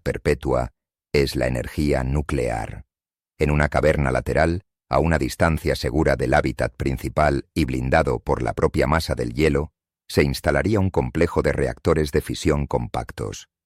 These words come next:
Estos reactores, versiones a gran escala y de nueva generación de la tecnología Kilopower, serían el motor incansable de la colonia. Su funcionamiento sería continuo, proporcionando una cantidad de energía predecible y masiva,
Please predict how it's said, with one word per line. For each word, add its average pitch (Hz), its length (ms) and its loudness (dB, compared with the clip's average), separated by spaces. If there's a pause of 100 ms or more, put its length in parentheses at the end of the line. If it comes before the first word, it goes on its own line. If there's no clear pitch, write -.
(260)
Estos 73 300 4
reactores, 67 680 0 (300)
versiones 71 500 2
a 64 60 -4
gran 71 180 0
escala 69 560 -2 (120)
y 82 100 2
de 71 100 2
nueva 78 300 4
generación 69 580 0
de 67 80 0
la 65 120 0
tecnología 62 680 -2
Kilopower, 64 800 -2 (240)
serían 71 380 2
el 69 100 0
motor 65 300 0
incansable 62 680 -2
de 58 100 -4
la 62 120 -2
colonia. 58 560 -4 (400)
Su - 180 0
funcionamiento 80 680 0
sería 76 360 2
continuo, 58 800 -4 (300)
proporcionando 80 680 2
una 87 180 4
cantidad 69 480 0
de 69 180 0
energía 67 520 0
predecible 64 720 -2
y 64 100 -2
masiva, 58 600 -4